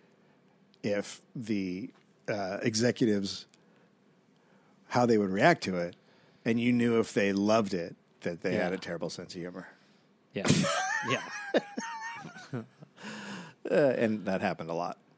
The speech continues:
Speaker 1: Uh, so, um,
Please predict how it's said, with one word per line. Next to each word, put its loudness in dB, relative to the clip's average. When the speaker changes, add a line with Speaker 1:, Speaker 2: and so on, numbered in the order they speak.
Speaker 1:
Uh, 6
so, 6
um, 6